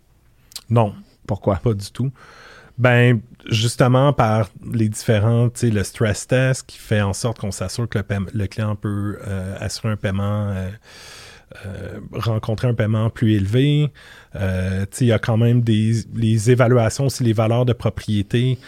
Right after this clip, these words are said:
Speaker 1: euh, c'est quand même fait de façon rigoureuse. Euh, donc, tu sais, je pense que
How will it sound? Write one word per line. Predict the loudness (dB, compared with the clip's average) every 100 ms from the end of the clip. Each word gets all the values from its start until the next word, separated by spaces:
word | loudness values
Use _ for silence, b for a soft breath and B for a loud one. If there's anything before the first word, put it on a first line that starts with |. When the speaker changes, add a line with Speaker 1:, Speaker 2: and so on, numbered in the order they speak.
| B B B -8
Speaker 1:
euh, | -4 -4 -2 -2 -4 -4 -6
c'est | -4 -4
quand | -2 0
même | 0
fait | 0 0 0
de |
façon | 0 -2 0 2 2 2
rigoureuse. | 2 4 4 6 4 2 -2 -8 -16 -6
Euh, | -4 -2 -4 -6 -8 -12 -12 -14 -16 -20 _ _ b b b b _
donc, | 0 2
tu | 2
sais, |
je | 2
pense | 2 2
que | 2